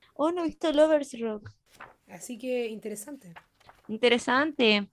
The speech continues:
Speaker 1: Bueno, me gustó mucho. Una pena que la compañera de él no quiera actuar más. Pero
Speaker 2: Pero
Speaker 1: entiendo
Speaker 2: puede que
Speaker 1: su
Speaker 2: quiera
Speaker 1: enojo.
Speaker 2: volver.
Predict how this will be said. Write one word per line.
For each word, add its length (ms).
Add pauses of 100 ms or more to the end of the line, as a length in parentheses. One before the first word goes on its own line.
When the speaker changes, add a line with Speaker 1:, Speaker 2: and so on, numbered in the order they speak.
(100)
Speaker 1:
Bueno, 200
me 80
gustó 340
mucho. 400
Una 200
pena 260
que 140
la 680
compañera 640
de 180
él 180
no 160
quiera 600
actuar 460
más. 520
Pero 640 (340)
Speaker 2:
Pero 180
Speaker 1:
entiendo 360
Speaker 2:
puede 0
que 100
Speaker 1:
su 60
Speaker 2:
quiera 200
Speaker 1:
enojo. 140
Speaker 2:
volver. 460